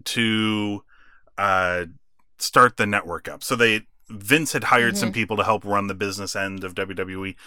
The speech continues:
Speaker 1: and they're like, "We need to do a streaming service. We need to get ahead of the game. It's the wave of the future." And so their thing was like, "Okay, hey, everybody, we're starting this streaming service, and pay-per-view is dead. It's a dying business, and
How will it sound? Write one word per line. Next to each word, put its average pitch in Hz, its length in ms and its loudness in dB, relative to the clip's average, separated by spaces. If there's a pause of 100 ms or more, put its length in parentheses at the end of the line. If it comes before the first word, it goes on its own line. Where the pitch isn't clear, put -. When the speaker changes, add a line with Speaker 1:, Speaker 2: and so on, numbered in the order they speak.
(240)
Speaker 1:
and 107 100 -2
they're 110 60 4
like, 110 160 4
"We 160 100 4
need 165 140 4
to 131 80 2
do 127 160 2
a 120 40 2
streaming 117 360 0
service. 87 340 -4
We 117 60 -4
need 117 140 -2
to 110 60 -4
get 104 140 -2
ahead 110 220 2
of 131 80 -2
the 131 40 -2
game. 113 320 2
It's 110 160 -2
the 104 140 -2
wave 143 320 2
of 135 120 -4
the 127 80 0
future." 117 460 2 (560)
And 113 280 2
so 123 120 2
their 135 220 4
thing 135 260 2
was 113 200 0
like, 113 200 2
"Okay, 135 500 2 (400)
hey, 175 200 8
everybody, 135 360 4
we're 156 180 2
starting - 260 4
this 127 140 0
streaming 131 340 0
service, 123 400 2
and 104 220 -6
pay-per-view 135 560 4
is 107 180 2
dead. 104 380 4
It's 123 180 2
a 110 80 2
dying 123 460 4
business, 113 400 0
and 98 240 -6